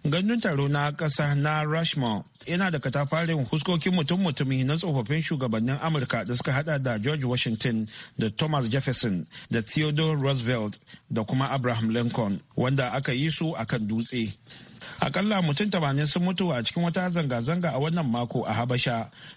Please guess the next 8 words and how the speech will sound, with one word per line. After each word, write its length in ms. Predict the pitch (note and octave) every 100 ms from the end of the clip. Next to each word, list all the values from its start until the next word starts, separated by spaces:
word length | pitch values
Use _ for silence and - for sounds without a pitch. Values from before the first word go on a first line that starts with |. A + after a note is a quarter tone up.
| -
biyo 220 | G#2 B2+
bayan 260 | C3 C3 C3+
kisar 320 | D#3 E3 C#3+
shahararren 480 | B2 A#2 A#2+ C#3 D3
mawaƙin 520 | D3+ D#3 B2+ C3 C#3
nan 240 | A2+ A2+ -
Hakalo 560 | A#2+ A2 C3+ C#3+ D3
Hundisa. 680 | B2 A#2+ A2+ A#2 A2 A2 G#2+